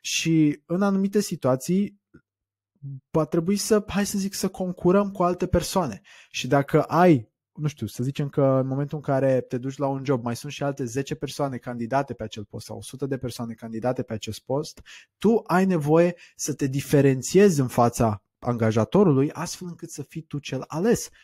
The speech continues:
Și cum faci asta? Făcând lucrurile într-un mod diferit față de ceilalți, da? Deci portofoliul, practic, este un mod prin care tu să prezinți toată munca ta pe care ai realizat-o în ultimele luni, în ultimii ani.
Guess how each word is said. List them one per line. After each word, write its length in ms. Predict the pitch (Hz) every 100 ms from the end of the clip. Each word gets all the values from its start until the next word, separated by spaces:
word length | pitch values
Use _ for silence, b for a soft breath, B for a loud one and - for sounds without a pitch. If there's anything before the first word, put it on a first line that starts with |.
| b
Și 160 | - 156
cum 200 | - 247
faci 260 | 262 262 277
asta? 360 | 254 - 110 b b b
Făcând 460 | _ 156 - 220 202
lucrurile 500 | 180 175 190 190 185
într-un 380 | 165 156 151 147
mod 260 | 151 165 165
diferit 840 | 139 123 123 - 127 131 120 - _
față 300 | 117 - 107
de 100 | 107
ceilalți, 520 | - 104 180 170 -
da? 200 | 165 196 b b
Deci 160 | - -
portofoliul, 600 | - 165 160 - 220 226
practic, 360 | 208 214 - 202
este 320 | 196 202 180 b b b b _ _
un 240 | 226 285
mod 280 | 233 170 208
prin 240 | - 233
care 320 | 220 147 156 190
tu 220 | - 160
să 200 | - 196
prezinți 560 | - 185 180 226 -
toată 360 | - 185 240 254
munca 380 | 214 190 185 180
ta 220 | - 123
pe 120 | -
care 220 | - 143
ai 80 | 135
realizat-o 560 | 135 131 127 117 147 165
în 60 |
ultimele 400 | 151 151 165 160
luni, 280 | 147 123 127
în 80 | 127
ultimii 360 | 131 170 165 123
ani. 380 | 104 110 147